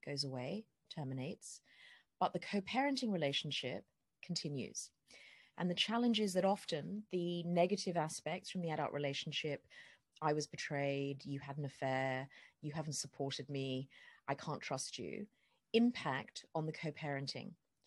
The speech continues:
And what we try and work on in mediation is helping adults to separate this adult relationship ending. And yes, that didn't work out and that person wasn't there for you,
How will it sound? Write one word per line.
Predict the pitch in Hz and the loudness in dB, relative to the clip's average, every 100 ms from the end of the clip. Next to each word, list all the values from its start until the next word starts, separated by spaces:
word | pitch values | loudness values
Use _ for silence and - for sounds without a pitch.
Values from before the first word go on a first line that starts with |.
| _ - - - _ _ - | _ -20 -20 -20 _ _ 4
And | 156 160 | 6 6
what | 170 - | 2 0
we | 175 | -2
try | - 196 202 | 0 2 4
and | 196 190 - | 4 2 0
work | 175 175 180 | 2 4 4
on | 185 175 | 0 0
in | |
mediation | 165 156 170 208 - 165 | 0 0 0 0 0 -2
is | 151 | -2
helping | - 175 185 196 185 180 175 _ _ - | -2 -2 0 0 -2 -4 -8 _ _ -4
adults | 151 143 202 - - - - - - | -2 0 -2 -4 -8 -8 -18 -20 -8
to | - | -4
separate | 185 196 190 175 127 - _ _ - | 0 0 0 -2 -2 -6 _ _ -14
this | 165 160 156 - | -2 0 0 2
adult | 170 196 202 - _ _ _ - | 4 6 2 -4 _ _ _ 0
relationship | 185 190 202 190 190 | 2 4 2 -2 0
ending. | 196 190 214 269 302 | 2 2 0 -4 -4
And | 170 175 | -2 0
yes, | 180 135 - | 0 0 -2
that | 185 - | -4 -4
didn't | - 165 - | -4 -4 -2
work | 139 131 | -4 -4
out | 127 - - | -6 -6 -4
and | 143 139 139 - - | -2 -2 -4 -6 -2
that | 156 | -2
person | - 160 - 151 | -2 -6 -4 -2
wasn't | 143 143 | -4 -4
there | 135 131 | -4 -4
for | 139 139 | -4 -6
you, | - - | -6 -6